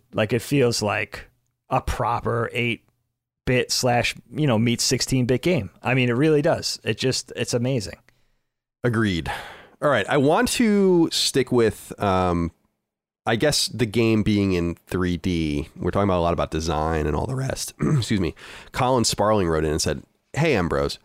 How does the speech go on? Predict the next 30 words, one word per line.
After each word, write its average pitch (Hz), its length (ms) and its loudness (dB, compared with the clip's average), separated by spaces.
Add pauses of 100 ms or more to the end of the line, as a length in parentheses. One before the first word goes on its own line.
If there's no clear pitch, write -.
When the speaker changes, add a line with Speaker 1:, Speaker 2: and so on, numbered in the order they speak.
(260)
Speaker 2:
Even 214 200 4
though 320 80 6
Speaker 1:
Yo. 277 60 6
Speaker 2:
I'd 220 60 2
spent 180 200 0
some 165 100 2
time 110 180 2
with 107 120 0
the 101 80 2
N 95 80 2
sixty-four 87 420 -2
version, 80 240 -2
I 87 80 -2
beat 131 160 0
the 185 80 0
game 131 240 2
via 107 220 2
the 101 80 0
version 92 320 0
included 85 520 0
in 92 160 -4
the 85 60 0
Legend 85 280 0
of 85 40 -2
Zelda 82 260 -2
Collector's 85 380 -2
Edition 76 300 -4
for 78 100 -4
the 71 80 -4
GameCube. 107 480 -4